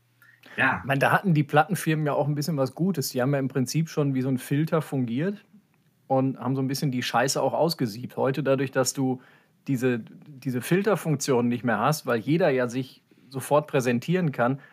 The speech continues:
Speaker 2: kommt da halt auch wahnsinnig viel Kacke halt wirklich
Speaker 1: Ja,
Speaker 2: zutage.
Speaker 1: aber ist
Speaker 2: Und
Speaker 1: doch
Speaker 2: da
Speaker 1: gut.
Speaker 2: musst du dich durchkämpfen. Also,
Speaker 1: Ist doch gut.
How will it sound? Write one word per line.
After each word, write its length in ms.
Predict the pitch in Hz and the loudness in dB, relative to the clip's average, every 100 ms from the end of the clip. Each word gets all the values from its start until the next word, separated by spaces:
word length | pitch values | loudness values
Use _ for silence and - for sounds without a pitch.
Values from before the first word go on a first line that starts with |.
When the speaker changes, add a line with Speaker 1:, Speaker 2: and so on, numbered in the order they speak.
| _ | _
Speaker 2:
kommt 220 | - - | -16 -12
da 100 | - | -12
halt 140 | - 120 | -12 -12
auch 180 | - 98 | -14 -10
wahnsinnig 480 | 101 123 113 113 | -8 -6 -6 -8
viel 220 | - 131 120 | -10 -10 -10
Kacke 420 | - 143 - - | -10 -10 -10 -12
halt 180 | 95 95 | -14 -16
wirklich 260 | 101 - | -16 -8
Speaker 1:
Ja, 0 | |
Speaker 2:
zutage. 480 | - 185 - 87 - | 0 2 2 -2 -6
Speaker 1:
aber 100 | - | -2
ist 100 | 156 | 0
Speaker 2:
Und 20 | |
Speaker 1:
doch 80 | 160 | 2
Speaker 2:
da 60 | 123 | 4
Speaker 1:
gut. 60 | 147 | 4
Speaker 2:
musst 160 | 156 | 4
du 40 | 165 | 2
dich 180 | 156 135 | 0 2
durchkämpfen. 580 | 170 220 - 113 110 117 | 0 0 -4 -8 -6 -4
Also, 140 | 127 | 0
Speaker 1:
Ist 100 | 123 | 0
doch 100 | 156 | 0
gut. 300 | 247 185 - | -2 -6 -8